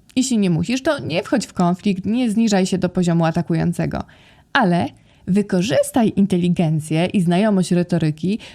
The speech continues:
by szybko i skutecznie odwrócić argument, przekierować rozmowę, a jeśli trzeba, to też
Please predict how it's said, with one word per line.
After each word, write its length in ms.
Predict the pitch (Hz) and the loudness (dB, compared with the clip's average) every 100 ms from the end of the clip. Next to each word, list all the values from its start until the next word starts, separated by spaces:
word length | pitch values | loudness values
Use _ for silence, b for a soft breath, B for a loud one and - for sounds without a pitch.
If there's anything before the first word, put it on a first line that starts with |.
| B | B
by 180 | 185 214 | 2 2
szybko 420 | - 339 339 285 | 0 -2 0 0
i 80 | 220 | 0
skutecznie 500 | - 220 220 202 165 - | -2 -2 0 -2 -2 -4
odwrócić 440 | 156 147 170 190 190 | -4 -4 -2 -2 0
argument, 640 | 226 240 285 226 190 - - | 0 2 2 2 0 -4 -6
przekierować 520 | 190 - 160 165 185 | -2 0 0 0 -2
rozmowę, 480 | 226 247 269 233 226 B B - | -4 -2 -2 0 -4 B B -2
a 80 | 294 | 0
jeśli 280 | 269 269 | 0 0
trzeba, 400 | 254 294 247 269 | 0 0 0 -2
to 260 | - - 311 | -4 -8 -6
też 260 | 480 330 | -2 -4